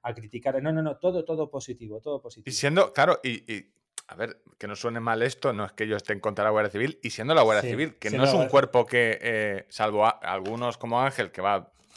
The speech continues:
Speaker 2: ¿sabes? Que cada vez que dice Guardia Civil se besa el, el pecho, pero,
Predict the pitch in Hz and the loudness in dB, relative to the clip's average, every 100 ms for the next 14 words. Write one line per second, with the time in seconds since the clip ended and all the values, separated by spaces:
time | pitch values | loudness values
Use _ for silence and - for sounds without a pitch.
0 | - - 95 107 - 95 127 95 92 101 | -20 -12 -10 -10 -12 -12 -4 -4 -2 -6
1 | 95 98 101 101 92 113 123 - 80 95 | -6 -4 -4 -4 -6 -8 -8 -8 -8 -6
2 | - 95 95 - 110 95 131 131 175 120 | -4 -6 -8 -16 -16 -8 -8 -6 -4 -2